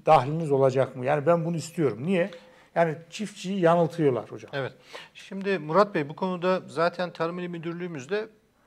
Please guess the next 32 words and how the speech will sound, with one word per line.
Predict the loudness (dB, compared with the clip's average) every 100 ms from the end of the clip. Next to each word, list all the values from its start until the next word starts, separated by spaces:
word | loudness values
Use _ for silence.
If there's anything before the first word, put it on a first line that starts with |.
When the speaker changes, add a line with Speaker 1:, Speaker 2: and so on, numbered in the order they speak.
| _ _ -14
Speaker 2:
işbirliği | -12 -10 -10 -10
içerisindeyiz. | -8 -8 -8 -14 -18 -20 -10
Speaker 1:
Evet. | -8 -8 -12 -20 _
Speaker 2:
Her | -4 0
alanda | 0 -2
çalışıyoruz. | -10 -12 -12 -14 -10
Gerek | -10 -10 -14 _
Tarım | -8 -8 -8
İl | -12
Müdürümüz, | -12 -12 -12 -12 -12
gerekse | -8 -8 -8 -8
orada | -6 -6 -6 -6 -8
şubelerde | -14 -14 -12 -12 -12 -10
görevli | -10 -8 -8
arkadaşlarımızla | -8 -10 -12 -12 -16 -14 -14
işbirliği | -16 -16 -16
içerisindeyiz. | -12 -12 -12 -14 -16 -18 _ _ _ _ _ _ _ _ _ _ _
Ben | -2 0 -4 -14 _ _ _ _ _ _ _ -4
yaşamım | -4 -2 -6 -6 -4
boyunca | -6 -6 -8 -8 -8 -10
şuna | -16 -14
çok | -14 -16
dikkat | -18 -18
ettim. | -18 _ _ _ _ _ _ -20
Bilimsel | -12 -6 -4 -4 -2 -2
olmayan | -2 -4 -6 -8
hiçbir | -8 -10 -6
verinin | -6 -6 -10 -8
bir |
anlamı | -8 -8 -10 -14
yoktur. | -16 -20 -20 -14
Speaker 1:
Evet. | -14